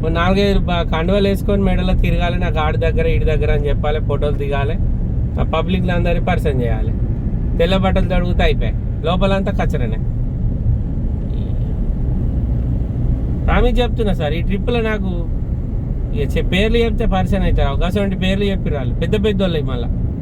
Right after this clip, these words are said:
WhatsApp డీపీ చూస్తే వాళ్ళతోటి ఫోటోలు దిగినవి ఉంటాయి మళ్ళా. సరే, నేను నిజంగానే పెద్దోడు కదా అని నేనేమో ఉన్న సమయం అంతా నాది ఇడిచిపెట్టుకొని, ఈ ట్రిప్లో నేను అసలు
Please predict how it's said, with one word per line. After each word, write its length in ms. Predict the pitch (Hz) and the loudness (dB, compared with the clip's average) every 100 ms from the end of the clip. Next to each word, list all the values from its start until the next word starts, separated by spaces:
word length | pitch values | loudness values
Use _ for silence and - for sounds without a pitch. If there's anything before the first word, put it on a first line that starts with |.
| - - - - - - - - - - - - - - - 156 | -6 -4 -4 -4 -4 -2 -2 -2 -2 -2 -2 -2 0 0 2 2
WhatsApp 640 | 185 208 214 208 208 196 180 | 2 2 0 2 0 0 0
డీపీ 240 | 202 220 | 0 2
చూస్తే 260 | 220 214 233 | 2 2 0
వాళ్ళతోటి 420 | 202 196 202 190 | 0 0 0 -2
ఫోటోలు 340 | - 180 190 | 0 0 0
దిగినవి 280 | 175 160 147 | 0 -2 -2
ఉంటాయి 260 | 123 113 113 | -2 -2 -2
మళ్ళా. 280 | 127 113 - - - - - - - - - - - | -2 -2 0 0 0 -2 -2 -2 -2 0 0 2 0
సరే, 260 | - 160 185 | 0 -2 0
నేను 160 | 185 175 | 0 0
నిజంగానే 460 | 170 185 190 190 | -2 0 0 0
పెద్దోడు 400 | 185 170 180 175 | 0 0 0 0
కదా 240 | 175 170 165 | 0 -2 -2
అని 220 | 165 160 | -2 -2
నేనేమో 380 | 160 165 170 170 | 0 0 0 0
ఉన్న 280 | 156 156 160 | 0 0 -2
సమయం 440 | - 151 170 180 | 0 0 0 0
అంతా 260 | 175 170 165 | 0 0 0
నాది 260 | 151 151 | 0 0
ఇడిచిపెట్టుకొని, 520 | 147 - 160 - 139 160 | 0 -2 -2 0 0 0
ఈ 40 | |
ట్రిప్లో 340 | - 190 220 | 0 2 2
నేను 140 | 214 214 | 2 2
అసలు 260 | 196 - | 2 0